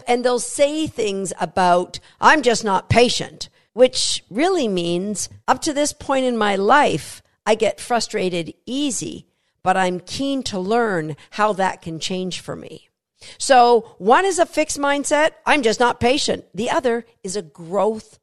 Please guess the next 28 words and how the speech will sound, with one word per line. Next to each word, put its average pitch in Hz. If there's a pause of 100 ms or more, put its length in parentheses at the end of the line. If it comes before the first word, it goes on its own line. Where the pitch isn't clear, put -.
(240)
mindset. 151 (460)
A 202
growth 254
mindset, 254 (160)
people 311
think, 233
"Oh, 214
that's, 247
you're 214
born 254
with -
that." -
No, 311
you're 349
not. 349 (380)
And 233
that's 320
one 262
of 285
the 330
things 208
that -
Carol 160
Dweck 180 (160)
describes 339
in 226
the 226
book, 349